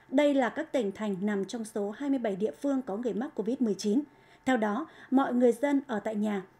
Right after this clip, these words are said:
chỉ ra ngoài trong trường hợp thật sự cần thiết như là mua lương thực, thực phẩm, thuốc men, cấp cứu, làm việc tại nhà máy, cơ sở sản xuất, cơ sở kinh doanh,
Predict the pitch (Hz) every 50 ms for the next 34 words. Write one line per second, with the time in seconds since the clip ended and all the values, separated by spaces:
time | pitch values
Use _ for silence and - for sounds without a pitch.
0 | _ - 294 262 - - 277 269 262 254 233 208 196 185 - 247 240 214 240 202
1 | 170 208 202 - - 220 190 - 254 - - 233 208 175 247 330 339 - - -
2 | - - _ _ 254 262 240 240 202 - 233 247 247 262 262 247 - 240 - -
3 | - 220 214 - 247 233 190 320 - - _ _ _ 339 339 - 262 247 240 226
4 | 208 - _ _ 311 320 - - 254 226 214 240 320 - - _ _ _ _ _
5 | 262 262 240 220 214 220 - - - 208 202 202 196 196 202 196 226 320 320 -
6 | _ _ 294 302 294 - 226 196 - 226 202 180 - - 320 370 - - - _
7 | _ - 294 285 - 269 214 - - 262 269 254 - 262 254 247 240